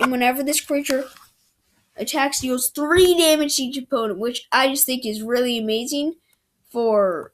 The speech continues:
uh, you know, uh, Commander and four P player game. Um, there's, uh,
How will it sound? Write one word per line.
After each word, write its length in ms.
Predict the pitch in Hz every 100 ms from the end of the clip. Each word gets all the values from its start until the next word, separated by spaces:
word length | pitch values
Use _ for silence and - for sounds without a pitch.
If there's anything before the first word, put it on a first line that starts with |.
| _
uh, 400 | 175 170 139 107 - _ _ _ _ _ _ _ _ _
you 160 | - 233
know, 300 | 214 196 190
uh, 280 | 170 156 - - _ _ _ _ - _ _ _ _ _ _ _ -
Commander 600 | 262 220 190 175 170 165
and 180 | 175 170
four 640 | 160 147 - 220 208 190 _
P 240 | 190 - - -
player 300 | 185 151 107
game. 420 | 147 127 120 - _ _ _ - _ _
Um, 420 | 247 262 214 - _ _ - - - _ - - _ _ _ _ _ _ _ _ _ _ _ _ _ _ _ _ _
there's, 880 | 247 294 294 294 277 254 254 - - -
uh, 360 | 233 247 202